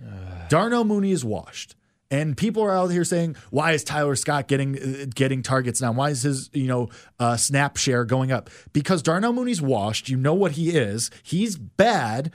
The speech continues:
Speaker 2: Tyler Scott might be good.
Speaker 1: No,
Speaker 2: He,
Speaker 1: he's not.
Speaker 2: he,
Speaker 1: He
Speaker 2: he
Speaker 1: might,
Speaker 2: might be
Speaker 1: he,
Speaker 2: better
Speaker 1: he
Speaker 2: than
Speaker 1: might be
Speaker 2: Darnell
Speaker 1: okay. He might
Speaker 2: Mooney.
Speaker 1: be okay. He, okay, sure.
Speaker 2: It, it, he's in, to my, so let's put it this way. He's an unknown quantity.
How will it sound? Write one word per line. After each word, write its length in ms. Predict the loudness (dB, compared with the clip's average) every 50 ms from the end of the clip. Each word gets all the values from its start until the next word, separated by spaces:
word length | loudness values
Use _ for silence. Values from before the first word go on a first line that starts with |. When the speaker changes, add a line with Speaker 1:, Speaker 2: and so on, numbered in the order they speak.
| -12 -20 _ _
Speaker 2:
Tyler 340 | -2 0 2 2 2 2 2
Scott 360 | 0 2 2 4 2 2 2
might 240 | -2 -2 -4 -4 -2
be 140 | -4 -4 -2
good. 320 | -2 -4 -6 -8 -10 -16 _ _ _ _ _ _ _
Speaker 1:
No, 220 | -6 -6 -4 -2
Speaker 2:
He, 80 | -2 -2
Speaker 1:
he's 100 | -4 -4
not. 220 | -12 -20 -20 -14 _
Speaker 2:
he, 140 | -14 -14 -14 _ _ _ _ _ _ _ _
Speaker 1:
He 60 | 4
Speaker 2:
he 80 | 6 8
Speaker 1:
might, 120 | 8 8
Speaker 2:
might 60 | 8 6
be 60 | 4
Speaker 1:
he, 60 | 4
Speaker 2:
better 160 | 4 6 6
Speaker 1:
he 60 | 6
Speaker 2:
than 80 | 4 4 4
Speaker 1:
might 60 | 4
be 40 | 4
Speaker 2:
Darnell 200 | 4 4 4 4
Speaker 1:
okay. 80 | 2 2
He 80 | 2
might 60 | 4 4
Speaker 2:
Mooney. 120 | 4 2
Speaker 1:
be 80 | 2 -2
okay. 260 | -4 -6 -4 -4 -4
He, 120 | -4 -2 -4
okay, 260 | -4 -4 -4 -6 -8 0
sure. 160 | 2 4 4
Speaker 2:
It, 140 | 4 2 -2
it, 80 | 0
he's 220 | 0 2 2 2 0
in, 280 | -2 -4 -4 -8 -10 -10 -10 -6 -2
to 100 | 0 2
my, 140 | 2 0 -2
so 260 | -2 2 4 4 4 4
let's 180 | 2 0 0 0
put 100 | 0 0
it 40 |
this 140 | 0 -2 -2
way. 100 | -4 -6 -10 -12 -12 0
He's 180 | 2 2 4
an 100 | 4 2 2 2
unknown 440 | 2 2 2 2 2 0 0 0
quantity. 460 | 0 0 0 0 0 -2 -6 -10 -14